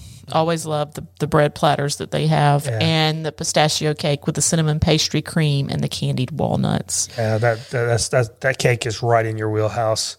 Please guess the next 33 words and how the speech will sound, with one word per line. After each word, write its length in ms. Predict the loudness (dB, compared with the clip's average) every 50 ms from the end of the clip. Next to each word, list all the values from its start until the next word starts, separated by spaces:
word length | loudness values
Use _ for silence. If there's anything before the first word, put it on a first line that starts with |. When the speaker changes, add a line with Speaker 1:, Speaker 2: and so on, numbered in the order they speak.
| _ _
Speaker 1:
Yep, 320 | -2 0 2 2 2 0 0 0
and 160 | 0 2 2
I 80 | 2 0
Speaker 2:
Uh, 40 | 0
Speaker 1:
considered 580 | -2 -6 -6 -4 -2 0 0 0 0 -2 -2
the 60 | -4
fig 300 | -6 -4 -2 -2 -2 -2
cocktail. 680 | 2 2 2 2 2 0 -2 -2 0 0 0 -2 -4 -8 _ _
It 140 | -6 -2 0
has 420 | 2 4 4 4 4 2 0 -4 -4
fig 140 | -2 -2 -2
Speaker 2:
Oh. 40 | 0
Speaker 1:
cocktail 420 | 0 0 0 0 0 0 0 0
with 180 | 0 -2 -6 -2
white 220 | 0 0 0 -2
cranberry 540 | -4 -4 -2 0 2 4 4 4 4 4 2
juice 280 | 2 2 2 0 0 0
and 200 | -2 -4 -4 -4
fig 300 | -2 0 2 2 2 0
vodka. 580 | 0 0 2 2 2 0 -2 0 0 2 2 4
I've 160 | 4 4 4 2
Speaker 2:
Ooh. 80 | 2
Speaker 1:
never 220 | 2 0 2 2 2
had 260 | 2 2 0 0 -2
fig 260 | -4 -4 -4 -4 -2
vodka, 560 | 0 2 2 2 2 0 0 0 0 0 0 -2 -8 -18 -18 -16 -14 -14 -6 0
but 140 | 0 2 2
I'm 140 | 2 0 0
a 80 | -2
fan 220 | -2 -2 -2 0 0
of 80 | -2 0
figs. 640 | 2 2 4 4 4 0 -2 -6 -8 -10 -10 -10 -10 -14 _ _ _ _ _ _ -20 -20 -20 -20 _ -12 -4 0
Um, 360 | 4 4 6 6 4 2 -2